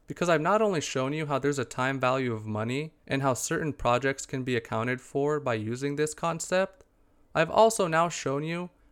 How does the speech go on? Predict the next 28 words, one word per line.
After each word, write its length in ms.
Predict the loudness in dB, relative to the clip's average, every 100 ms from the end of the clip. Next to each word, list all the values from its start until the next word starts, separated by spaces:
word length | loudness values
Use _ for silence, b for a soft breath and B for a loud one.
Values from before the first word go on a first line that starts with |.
| -2
how 80 | 2
you 140 | 2
can 140 | 2
use 160 | 0 2
historical 540 | 0 0 0 0 -2
stock 460 | -4 -2 0 0 0
data 420 | 0 2 0 -4 -8 _ _
and 220 | -2 -2
company 380 | 0 -2 -2 -6
performances 1000 | -6 -6 -2 0 0 -2 0 0 0 -8 _ _
to 120 | -4
model 400 | 2 6 6 4 4
out 240 | 4 4
your 100 | -2
stock 460 | -2 -2 -2 -2 -6
plans. 500 | -6 -6 -12 -12 -14 _ _ _ _
So 180 | -8 -2
now 120 | 2
you 120 | 2
see 220 | 2 -2 0
there's 240 | 2 2
endless 420 | 2 2 2 2
opportunities 840 | 2 2 0 -2 -2 0 2 0 0
in 160 | -2 0
this 200 | 0 -2
stock 360 | 0 2 2
market 320 | -2 -2 -4
game. 380 | -2 -2 -4 -6